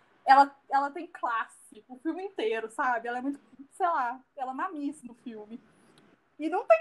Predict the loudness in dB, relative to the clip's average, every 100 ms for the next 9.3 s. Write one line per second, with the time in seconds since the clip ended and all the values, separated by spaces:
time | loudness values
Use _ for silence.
0 | 4 2 2 -4 -8 -10 -10 -10 -12 -14
1 | -16 -16 -14 -12 -10 -10 -10 -10 -12 -2
2 | 0 2 0 -2 -4 -4 -4 -4 -4 -2
3 | -4 -4 -4 -4 -6 -6 -6 -8 -14 -16
4 | -20 -14 -4 2 2 2 -2 -10 -12 -14
5 | -14 -16 -18 -20 -10 -4 -4 -4 -6 -8
6 | -10 -20 -18 -6 -4 -4 -4 -6 -6 _
7 | -20 -20 -20 -20 _ -20 _ -8 -2 0
8 | 0 0 0 0 -2 -6 -12 -10 -8 -8
9 | -10 -12 -14